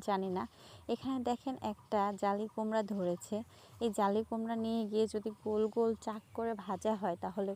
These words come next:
কত যে টেস্টি লাগবে। আমি এই গাছের নিচে যেতে পারছিলাম না, কারণ এটা অনেক নিচু ছিল, নিচে যাওয়া যাবে না। তবে নিচে গেলে দেখাতে পারতাম কতগুলো কুমড়া ধরেছে।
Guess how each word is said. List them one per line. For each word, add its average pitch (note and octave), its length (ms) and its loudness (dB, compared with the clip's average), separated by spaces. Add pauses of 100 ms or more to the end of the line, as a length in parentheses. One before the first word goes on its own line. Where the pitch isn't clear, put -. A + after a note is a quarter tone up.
কত G3+ 160 -2 (180)
যে A#3+ 80 0 (120)
টেস্টি G#3 360 0 (100)
লাগবে। F3+ 340 0 (560)
আমি A#3+ 140 2 (100)
এই C4 140 2
গাছের A#3 360 2
নিচে A#3 280 2
যেতে B3+ 160 2 (100)
পারছিলাম A3 520 2
না, G3+ 140 -2
কারণ G#3+ 220 0
এটা G#3+ 120 -2 (140)
অনেক G#3 200 -2 (200)
নিচু G#3 260 -2 (160)
ছিল, G3 220 0 (360)
নিচে G3+ 220 0 (100)
যাওয়া G#3+ 180 4 (100)
যাবে G3 300 4
না। G3 60 0 (400)
তবে A3+ 160 2 (100)
নিচে A#3+ 220 2 (140)
গেলে A#3+ 140 4 (120)
দেখাতে A#3+ 300 0 (100)
পারতাম G3+ 280 0 (200)
কতগুলো A#3 960 2 (180)
কুমড়া G#3 320 -2 (120)
ধরেছে। G3 460 -4